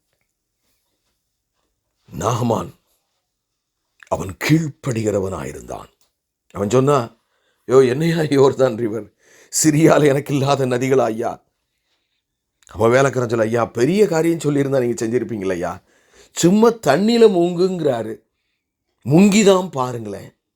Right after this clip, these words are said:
என்ன நடந்தது பிரியமானவர்களே? மருத்துவர்களால் கூட செய்ய முடியாத அவன்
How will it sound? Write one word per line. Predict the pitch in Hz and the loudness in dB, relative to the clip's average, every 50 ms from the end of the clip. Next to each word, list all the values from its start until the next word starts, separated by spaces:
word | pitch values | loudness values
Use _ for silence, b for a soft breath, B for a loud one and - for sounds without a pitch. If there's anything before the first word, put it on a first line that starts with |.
| _ _ _ | _ _ _
என்ன | - 117 139 170 180 | -8 -6 -4 -2 -2
நடந்தது | 160 147 165 165 170 139 117 113 | -2 -4 -4 -4 -4 -4 -4 -4
பிரியமானவர்களே? | - 98 92 98 98 85 76 78 69 58 55 55 64 62 - - _ _ _ _ _ _ _ _ _ _ _ _ _ _ _ _ _ _ _ _ _ _ _ _ _ _ _ _ _ _ _ _ - 98 104 | -6 -6 -6 -6 -6 -6 -8 -10 -12 -12 -12 -12 -12 -12 -12 -14 _ _ _ _ _ _ _ _ _ _ _ _ _ _ _ _ _ _ _ _ _ _ _ _ _ _ _ _ _ _ _ _ -10 -2 2
மருத்துவர்களால் | 120 147 156 165 160 - - _ - 160 143 151 143 127 120 135 131 123 120 | 4 6 6 6 4 2 -6 _ -4 2 2 4 2 4 2 2 2 0 0
கூட | 113 - 117 117 113 | -2 -4 -4 -4 -2
செய்ய | 107 - - - 120 113 113 117 | -2 -2 -4 -4 -6 -6 -6 -8
முடியாத | 107 104 104 107 101 90 95 90 87 98 - _ _ _ _ | -8 -6 -8 -6 -6 -6 -8 -8 -10 -12 -16 _ _ _ _
அவன் | - - 98 101 95 90 | -14 -12 -10 -10 -12 -12